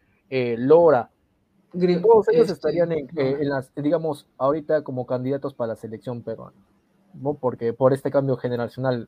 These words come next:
Speaker 1: que se está ocasionando. Pero lamentablemente, gracias a Mosquera, esos jugadores hoy en día no, no, no son nadie. O sea, no son nadie en el sentido de que, pues, necesitan ser titulares, necesitan más rodaje,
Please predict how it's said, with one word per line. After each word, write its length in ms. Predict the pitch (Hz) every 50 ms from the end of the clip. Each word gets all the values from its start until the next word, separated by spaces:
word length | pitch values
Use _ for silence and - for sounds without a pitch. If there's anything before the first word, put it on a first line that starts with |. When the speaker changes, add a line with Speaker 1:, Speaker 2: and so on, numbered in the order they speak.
| _ _ _
Speaker 1:
que 80 | - 180
se 60 | _
está 140 | _ - 120
ocasionando. 420 | 117 147 - - 117 110 104 - - _ _ _ _ _ _ _ _ _ _ _ _
Pero 120 | - 117
lamentablemente, 880 | 127 131 131 131 143 196 220 233 220 214 226 233 - - 165 147 147 - _ _ -
gracias 240 | 175 214 240 196
a 60 | 196 185
Mosquera, 500 | 180 170 - - - 226 226 214 185 - -
esos 220 | 202 202 - 226 -
jugadores 440 | - 170 165 180 220 226 202 180 -
hoy 160 | 196 196 202
en 120 | 190 190 202
día 200 | 233 254 247 196
no, 200 | 180 202 208 - 185
no, 220 | 190 196 208 226 240 233 226 220 - - - _ _ _ _ _ _ _ _ _ -
no 180 | 160 160 196 220
son 240 | - - 226 214 208
nadie. 340 | 247 262 208 135 117 - -
O 60 | 120
sea, 200 | - 135 123 - _ _ _ _ _ _ _ -
no 300 | 156 160 202 233 226 -
son 240 | - 196 190 190 180
nadie 220 | 180 180 185 190
en 80 | 185 170
el 80 | 147
sentido 400 | 135 - 127 127 - - 175 170 170
de 120 | 170 156
que, 120 | 156 143 127
pues, 440 | - - 123 117 - _ _ _ _ _ _ _ _ _ _ _ -
necesitan 580 | 147 139 131 135 131 131 - - 208 180 165
ser 480 | 156 - - - 190 180 185 185 180 - _ -
titulares, 840 | 160 147 - 156 147 139 147 151 147 143 147 139 139 139 139 139 - _ _ _ _ -
necesitan 380 | 143 139 - 170 170 170 156 - 147 156
más 240 | 165 190 202 190 180
rodaje, 720 | 165 - 165 160 156 160 156 156 156 - - 165 165 160 156